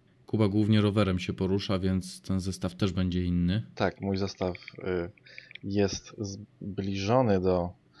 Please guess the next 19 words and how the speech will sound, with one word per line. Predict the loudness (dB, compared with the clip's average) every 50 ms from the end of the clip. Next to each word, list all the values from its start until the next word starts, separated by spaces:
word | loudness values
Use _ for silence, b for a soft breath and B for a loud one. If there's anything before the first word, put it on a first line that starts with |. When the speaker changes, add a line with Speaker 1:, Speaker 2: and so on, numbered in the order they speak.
| B B B B B B
Speaker 2:
y, | -6 -4 -2 -2 -2 -2 -2 -2 -2 -4
Grześka, | -4 -6 -4 -2 -2 -2 -2 -4 -8 -8 -6 -4 -2 -2 -2 -2 -2
ale | 0 0 -2 -2 -4 -6 -12 _ _ -20 -20 -20 -16
bardzo | -2 0 0 0 2 0
okrojony. | 0 0 2 2 4 4 2 0 -2 -6 -8 B B B B B B B B B B B B B _ -4
E, | -2 0 2 2 0 0
z | -2 -2
tego | -2 -2 -2 0
powodu, | -2 0 2 2 2 2 2 0
że, | 2 4 2 2 2 -2 _ _ _ _ _ _ _ _ _ _ -12 -6
e, | -4 -2 0 0 -2 -2 -6 _
przemie-, | -10 -6 -4 -2 -2 -2 -4 -6 _ _ _ _ -10
m, | -6 -6 -6 -6 -8
przemieszczam | -10 -8 -6 -4 -4 -4 -6 -4 -4 -4 -4 -4
się | -4 -4 -2 -2 -2 -4 -6 -8
w | -10 -10 -6 -4
mieście, | 0 0 0 0 -2 -4 -6 -2 -2 0 0 0 -4 -6 _ _
w | -10
środku, | -2 -2 -2 -2 -2 -8 -6 -4 -2 -2 -2 -4